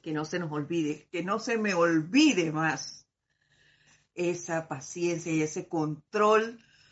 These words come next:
en el cual estoy trabajando. Yo se los he dicho a ustedes muchas veces, yo estoy trabajando en el control de mis cuatro vehículos inferiores.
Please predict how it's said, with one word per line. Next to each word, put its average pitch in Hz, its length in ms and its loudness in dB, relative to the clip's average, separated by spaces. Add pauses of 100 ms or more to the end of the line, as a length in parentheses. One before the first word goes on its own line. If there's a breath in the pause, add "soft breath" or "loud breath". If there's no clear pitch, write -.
(600 soft breath)
en 175 160 -6
el 160 160 0
cual 190 400 6
estoy 160 360 -4
trabajando. 220 680 4
Yo 156 140 0
se 202 100 -12
los 214 160 -6
he 202 80 -2
dicho 196 220 -6
a 208 40 -4
ustedes 190 360 -2
muchas 170 360 -6
veces, 180 320 -2
yo 139 60 -8
estoy 156 240 -8
trabajando 214 760 2
en 185 80 -6
el 156 160 -8
control 175 680 -4 (720 soft breath)
de 156 140 -4
mis 139 240 -8 (220)
cuatro 220 840 8
vehículos 170 580 -2
inferiores. 147 960 -6